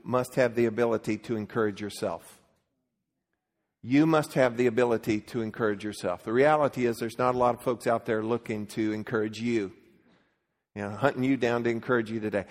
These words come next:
I pray that as we grow in this, though, that God would put people on your heart and you would seek out to encourage them. And there's a million ways to do that,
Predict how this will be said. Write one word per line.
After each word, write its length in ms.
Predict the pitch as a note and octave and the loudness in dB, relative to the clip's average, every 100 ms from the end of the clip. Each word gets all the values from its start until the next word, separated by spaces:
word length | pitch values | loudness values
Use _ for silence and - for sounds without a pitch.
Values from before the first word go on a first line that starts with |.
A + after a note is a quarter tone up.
| - - | -4 2
I 120 | C#3 | 2
pray 240 | - E3+ | 6 4
that 140 | E3 D3+ | 4 4
as 160 | C#3+ | 2
we 140 | C#3 B2+ | 0 0
grow 320 | C#3 D#3 E3+ | 2 4 2
in 120 | C#3 | 0
this, 200 | A#2 - | -2 -2
though, 200 | B2 B2 | 0 2
that 160 | C3+ B2 | 0 4
God 240 | C3 C3+ | 4 4
would 120 | C3 | -2
put 200 | - D3 | -2 -2
people 320 | - C3 C3+ B2+ | 0 -2 0 0
on 160 | B2 | 0
your 80 | A#2 | -2
heart 340 | C#3 D3 C3+ A2 | 0 0 0 -4
and 140 | A2+ | -4
you 100 | B2+ | -2
would 140 | C3+ | -4
seek 240 | - C3 B2+ | -6 -4 0
out 220 | A#2+ A2 | 0 0
to 80 | B2 | -8
encourage 320 | A#2 C#3 C#3 | -4 -4 -2
them. 140 | A2+ | -6
And 80 | A2+ | -4
there's 180 | C#3+ D3+ | -4 -2
a 40 | |
million 380 | D#3 F3 F3+ F3 | 0 2 2 2
ways 240 | F3 E3+ - | 0 -2 -6
to 100 | C#3 | -6
do 200 | D#3+ E3 | -4 -4
that, 320 | B2 - | -6 -8